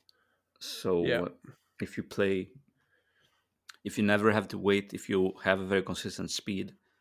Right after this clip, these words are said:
Speaker 1: and you're not
Speaker 2: Yep.
Speaker 1: dependent on the speed of your opponent,
Speaker 2: That is true. That is true.
Speaker 1: uh, and
Speaker 2: Yep.
Speaker 1: you're playing on T C O, that's important, I guess. Uh,
Speaker 2: Yep.
Speaker 1: that speeds things up really a lot.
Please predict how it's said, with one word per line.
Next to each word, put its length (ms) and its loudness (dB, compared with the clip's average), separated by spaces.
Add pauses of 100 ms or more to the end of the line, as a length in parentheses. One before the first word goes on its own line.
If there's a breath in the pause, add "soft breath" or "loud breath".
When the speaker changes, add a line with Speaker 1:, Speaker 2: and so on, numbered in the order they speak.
(200)
Speaker 1:
and 160 -2
you're 120 0
not 120 0
Speaker 2:
Yep. 60 -6
Speaker 1:
dependent 500 0
on 220 -2
the 100 -8
speed 240 -2
of 80 -6
your 100 -2
opponent, 320 -4
Speaker 2:
That 100 0
is 140 -4
true. 240 -12 (360)
That 120 -4
is 100 -8
true. 180 -12
Speaker 1:
uh, 120 -8 (680)
and 120 -2
Speaker 2:
Yep. 80 0
Speaker 1:
you're 80 0
playing 400 0
on 140 -4
T 160 -6
C 200 -4
O, 220 -4
that's 340 -10
important, 480 -8
I 80 -10
guess. 340 -10 (280)
Uh, 220 -8
Speaker 2:
Yep. 380 -8 (340)
Speaker 1:
that 220 0
speeds 360 -8
things 300 -8
up 260 -12
really 220 -4
a 60 -4
lot. 320 -8